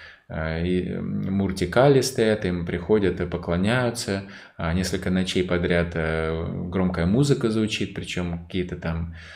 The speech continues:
индийские шлягеры, вот это про пиар, пиаре, то есть про любовь и про возлюбленных, вот, звучат.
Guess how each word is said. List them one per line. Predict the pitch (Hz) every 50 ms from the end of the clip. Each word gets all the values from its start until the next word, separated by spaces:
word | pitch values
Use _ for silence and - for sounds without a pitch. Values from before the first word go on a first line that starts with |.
| - - _ -
индийские | - 101 98 92 104 92 92 - - 92 87
шлягеры, | - - 95 95 92 87 85 85 80 82 82 85 82 - -
вот | - - -
это | 87 82 87 90 87 - - - - - - - - - - - -
про | - 95 90
пиар, | 87 - 98 98 98 92 87 85 85 85 82 82 85 - - _ _ _ _ _ _ -
пиаре, | - 87 87 87 85 85 82 82 82 82 85 - -
то | 87
есть | 85 - - - - -
про | 90 87 85
любовь | 85 87 90 104 107 110 - -
и | 82
про | - - 87 87
возлюбленных, | 85 92 90 92 92 101 101 98 92 92 90 87 87 92 90 - - - - - - - - - - - - - _ -
вот, | 90 87 82 82 - - -
звучат. | 92 87 82 87 92 90 - - 85 85 85 82 82